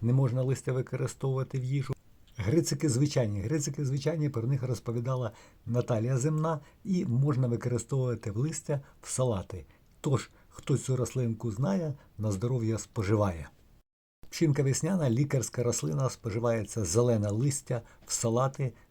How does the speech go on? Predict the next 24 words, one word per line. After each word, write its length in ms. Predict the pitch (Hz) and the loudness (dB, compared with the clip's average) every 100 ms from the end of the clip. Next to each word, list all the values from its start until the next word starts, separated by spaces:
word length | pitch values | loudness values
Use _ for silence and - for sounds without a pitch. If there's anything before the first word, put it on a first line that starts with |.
| 101 | -6
двісті 440 | 95 139 - 117 | 0 0 0 -4
грам 380 | 87 107 107 95 - - | -2 0 0 -2 -8 -8
листя, 560 | 104 156 - - 131 131 - - | -2 0 -2 -4 -6 -6 -12 -8
і, 240 | 180 175 147 | -4 -4 -4
е, 80 | 110 | -6
добавити 560 | 92 98 113 104 101 101 | -2 0 0 -2 -4 -6
ще 160 | - | -4
яєчка, 560 | 95 101 139 139 - 113 - - - | -2 0 -2 -2 -4 -8 -8 -14 -4
і 80 | 127 | -2
можна 260 | 127 107 | 0 0
зробити 540 | 92 98 98 107 104 92 - | -2 -4 -6 -6 -6 -8 -12
салат, 480 | - - 98 120 131 | -12 -6 -2 -2 -2
який 260 | 101 - 98 | -6 -4 -6
дуже 320 | 90 110 98 | -4 -4 -4
добре 400 | 90 104 101 92 - | -4 -6 -6 -10 -12
споживається. 800 | - - 95 90 85 87 90 - - - - - - | -20 -10 -6 -6 -6 -10 -12 -14 -20 -20 -20 -10 2
Листя 340 | 165 160 147 | 4 4 4
можна 300 | 147 139 147 | 4 4 2
споживати 560 | - 120 131 139 135 135 | 2 0 2 0 0 -2
тільки 420 | - 156 - 131 | -2 -6 -2 -2
в 100 | 107 | 2
момент 320 | 113 127 107 | 2 2 0
цвітіння 500 | - 104 123 110 113 | -2 -2 0 0 0
рослини. 480 | 113 - 107 92 | -2 -2 -4 -2